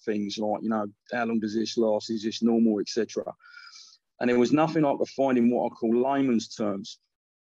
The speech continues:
to help me. I'm sure there's stuff out there, but I couldn't find anything. So I can remember absolutely everything. I can remember having it. I can remember waking up. I can remember me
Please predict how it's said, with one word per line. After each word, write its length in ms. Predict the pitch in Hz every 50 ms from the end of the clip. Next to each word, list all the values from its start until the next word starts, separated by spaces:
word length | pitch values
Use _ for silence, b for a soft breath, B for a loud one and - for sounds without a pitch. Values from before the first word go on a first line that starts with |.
| _ _ _ _ _ - - - -
to 200 | - 123 113 113
help 240 | 147 151 - -
me. 100 | 104 117
I'm 100 | 104 98
sure 240 | 113 - - 156 156
there's 140 | 127 104 -
stuff 260 | - 131 117 - -
out 180 | 131 131 123 85
there, 100 | 104 101
but 140 | 98 110 87
I 40 | - - -
couldn't 220 | 131 123 110 110
find 340 | 110 - 120 131 127 123 110
anything. 260 | 113 110 107 - 107
So 420 | 104 - 127 123 123 120 120 123 120 - _ _ _ _ _ _ _ _ -
I 60 | 156 151
can 120 | - 156
remember 360 | 143 143 156 160 160 156 143 139
absolutely 640 | - 156 151 139 117 - - 147 139 131 110 120
everything. 460 | 135 139 127 131 120 - - 113 110 107
I 80 | 104 110
can 140 | - 123 117
remember 280 | 117 113 113 113 117
having 260 | 123 131 131 120 131 127
it. 80 | 123
I 60 | 101
can 100 | 107 - - -
remember 240 | 117 113 110 104
waking 420 | 107 107 117 117 110 110 - 107 110
up. 160 | 113 113 -
I 40 | 104
can 100 | 101 80
remember 320 | 95 107 113 113 113 110 107
me 240 | 107 110 107 104